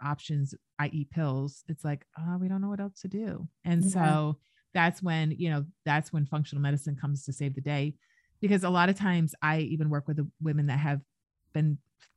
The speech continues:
Speaker 1: you know, failed the medications, their docs aren't listening, or they don't feel heard. Um,
Speaker 2: Mm-hmm.
Speaker 1: and the, part of that is because the docs are so busy. I get it. But when they don't know what to do about something,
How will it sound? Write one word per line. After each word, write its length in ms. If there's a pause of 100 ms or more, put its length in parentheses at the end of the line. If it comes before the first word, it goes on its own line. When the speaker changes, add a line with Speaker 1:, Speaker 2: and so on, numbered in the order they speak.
(160)
Speaker 1:
you 120
know, 120
failed 380
the 60
medications, 840 (300)
their 80
docs 360
aren't 200
listening, 580
or 80
they 100
don't 180
feel 140
heard. 560 (480)
Um, 120
Speaker 2:
Mm-hmm. 800
Speaker 1:
and 80
the, 80
part 200
of 80
that 240
is 80
because 240
the 60
docs 260
are 40
so 140
busy. 300
I 80
get 240
it. 260
But 100
when 120
they 100
don't 180
know 60
what 120
to 60
do 180
about 180
something, 540